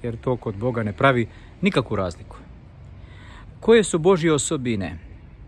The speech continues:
Na liturgiji slušamo čovjekoljubiv, mnogo milostiv, dobar,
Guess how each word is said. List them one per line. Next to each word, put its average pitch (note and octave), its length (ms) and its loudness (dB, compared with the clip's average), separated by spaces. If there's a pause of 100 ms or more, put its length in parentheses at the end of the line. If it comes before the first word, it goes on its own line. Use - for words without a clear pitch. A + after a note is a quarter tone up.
(640)
Na B2+ 140 -2
liturgiji B2+ 640 -2 (400)
slušamo A2+ 640 -2 (640)
čovjekoljubiv, A2+ 760 -2 (200)
mnogo A2+ 380 0
milostiv, A2 640 -2 (300)
dobar, G#2+ 480 -6